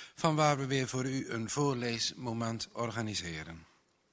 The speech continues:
Diezelfde week vergaderde de kerkenraad. De ouderling die kwaad was weggelopen,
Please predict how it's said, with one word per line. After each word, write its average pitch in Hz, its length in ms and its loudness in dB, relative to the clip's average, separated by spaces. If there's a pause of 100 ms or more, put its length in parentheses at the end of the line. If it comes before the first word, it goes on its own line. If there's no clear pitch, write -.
(2750)
Diezelfde 151 560 4
week 143 560 0
vergaderde 147 960 0
de 147 100 -6
kerkenraad. 101 960 0 (1120)
De - 160 -4
ouderling 113 680 2
die 92 120 -8
kwaad 107 400 0
was 98 200 -4
weggelopen, 113 880 -4